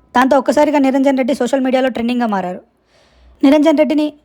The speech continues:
బన్నీ కోసం సిఫారసు చేసింది చిరంజీవి అనే విషయం కూడా వెలుగులోకి వచ్చింది. హైరింగ్‌కి ఆయన ఐదు లక్షల వరకు ఛార్జ్ చేస్తారని ప్రచారం జరుగుతుంది.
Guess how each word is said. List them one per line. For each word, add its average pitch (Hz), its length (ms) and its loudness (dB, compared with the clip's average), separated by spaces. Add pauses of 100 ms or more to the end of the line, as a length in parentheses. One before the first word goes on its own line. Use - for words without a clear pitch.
(200)
బన్నీ 262 180 0
కోసం 311 260 0
సిఫారసు - 500 -2
చేసింది 285 240 -2
చిరంజీవి 262 460 -2
అనే 262 140 -2
విషయం 254 220 -6
కూడా 262 180 -4
వెలుగులోకి 226 360 -6
వచ్చింది. 196 340 -12 (760)
హైరింగ్‌కి 302 460 2
ఆయన 277 320 0 (380)
ఐదు 254 140 2
లక్షల 294 240 4
వరకు 302 200 2
ఛార్జ్ 262 300 -2
చేస్తారని 262 360 -2
ప్రచారం 247 340 -4
జరుగుతుంది. 196 420 -6